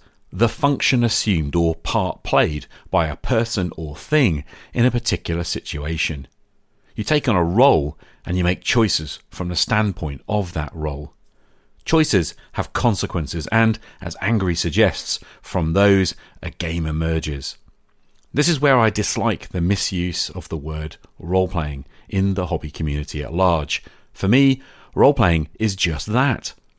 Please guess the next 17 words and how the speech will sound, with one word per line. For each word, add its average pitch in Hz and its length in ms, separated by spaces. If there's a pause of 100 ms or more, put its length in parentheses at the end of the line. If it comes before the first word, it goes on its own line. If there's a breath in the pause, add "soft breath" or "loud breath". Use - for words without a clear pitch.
playing 80 480 (180)
a 98 120
role. 98 540 (680)
Contrary 120 500
to 87 180
popular 92 480
belief, 104 500 (600 soft breath)
role-playing 110 520
is 87 100
not 101 220
the 101 80
same 82 320
thing 76 320
as 71 220 (100)
acting 76 640
or 80 300 (180)
performing. 113 760